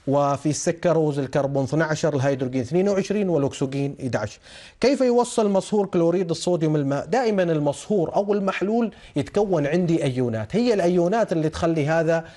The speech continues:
المصهور أو المحلول، آه، يوصل تيار كهربائي. لماذا لا يوصل مركب كلوريد الصوديوم الكهرباء في حالته الصلبة؟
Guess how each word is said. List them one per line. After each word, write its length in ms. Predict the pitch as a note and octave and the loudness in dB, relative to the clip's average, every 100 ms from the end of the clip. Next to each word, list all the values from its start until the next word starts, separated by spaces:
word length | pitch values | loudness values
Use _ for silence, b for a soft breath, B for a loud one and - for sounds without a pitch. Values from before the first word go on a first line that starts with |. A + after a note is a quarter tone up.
| B B | B B
المصهور 720 | C3 C3+ C3+ C3 - F#3+ D#3+ | 0 2 0 -2 -2 0 2
أو 160 | D3+ F3+ | 2 2
المحلول، 640 | E3+ E3+ - F3+ A#3 B3+ - B B D3 | 2 0 0 0 2 0 -6 B B 0
آه، 260 | C#3+ C#3+ | 2 4
يوصل 480 | C#3 C#3 F3+ - E3 | 2 2 -2 -2 -4
تيار 340 | D3+ C3+ D3 | 0 2 2
كهربائي. 520 | D3+ C3+ B2+ A2+ A#2+ A#2 | 0 -2 -2 -2 -2 0
لماذا 400 | D#3+ A#3 A#3+ A#3 | 2 2 2 4
لا 100 | A3+ | 2
يوصل 500 | A3 A3+ A#3 G#3 F3 | 2 0 0 -2 0
مركب 360 | F3+ G3+ F#3+ | 0 0 -4
كلوريد 440 | D#3+ E3+ E3 G3+ E3 | -2 0 2 0 -2
الصوديوم 440 | - F#3 F3+ E3+ | -2 -2 0 -2
الكهرباء 420 | D#3+ D3+ D#3 F3+ | -2 -2 0 0
في 140 | E3+ E3 | -2 -2
حالته 320 | F3 F3+ F3+ | -2 -2 -4
الصلبة؟ 440 | D#3 B3+ B3 D#3+ | -2 -2 0 -2